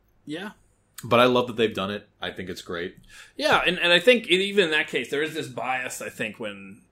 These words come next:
Speaker 1: it's women, people are sort of okay. When it's men, there's sort of more
Speaker 2: Yeah.
Speaker 1: of an issue for people. I don't know why that
Speaker 2: Right.
Speaker 1: is. I don't, I don't pretend to know.
Speaker 2: Yeah.
Speaker 1: Um,
Speaker 2: It
Speaker 1: so, yeah, I mean, we didn't discuss it, and I sort of think that we addressed it by not addressing it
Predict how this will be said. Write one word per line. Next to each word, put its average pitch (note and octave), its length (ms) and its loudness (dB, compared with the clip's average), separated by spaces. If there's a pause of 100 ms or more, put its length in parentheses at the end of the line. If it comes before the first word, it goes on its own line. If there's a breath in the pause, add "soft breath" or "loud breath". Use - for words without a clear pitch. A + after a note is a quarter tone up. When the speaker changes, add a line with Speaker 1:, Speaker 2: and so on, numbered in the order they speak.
Speaker 1:
it's B2+ 180 -14
women, C#3 460 4
people C3 280 0
are A#2 40 -4
sort C3 240 0
of A#2 80 -6 (100)
okay. A#2+ 300 -4
When G#2 120 -12
it's G2+ 140 -16
men, A#2 640 0
there's A2+ 240 -10 (140)
sort B2+ 220 -2
of A2 80 -6
more G#2+ 540 -8 (220)
Speaker 2:
Yeah. G2+ 140 -6
Speaker 1:
of G#2+ 120 -4
an - 80 -12
issue E3 260 -2
for E3 140 -8
people. E3+ 320 -2
I B2 60 -2
don't C3+ 100 -2
know B2 60 -2
why C#3+ 200 4
that D3+ 100 4
Speaker 2:
Right. F#3 140 6
Speaker 1:
is. D3+ 100 0
I C3+ 60 4
don't, B2 280 -6
I A#2+ 80 -10
don't A2 240 -10 (340)
pretend D#3+ 380 -4
to E3 80 -6
know. D3+ 400 -2 (160 soft breath)
Speaker 2:
Yeah. C#3+ 160 -6 (160)
Speaker 1:
Um, G#2+ 380 -6 (200 loud breath)
Speaker 2:
It F#3+ 140 -8
Speaker 1:
so, F#3+ 240 4
yeah, A#3+ 200 8
I D#3 60 6
mean, D#3+ 160 2
we F3 80 2
didn't G#3 280 2
discuss D#3+ 360 2
it, G#3 180 0
and C#3 140 0
I C3 120 -2
sort E3 260 0
of D#3+ 80 -4
think D#3 220 -2
that B2+ 180 0 (680)
we B2 160 -4
addressed B2 380 0
it D3+ 120 0
by A#2+ 120 -4
not A#2 260 -2
addressing C3+ 400 -2
it E3 160 -6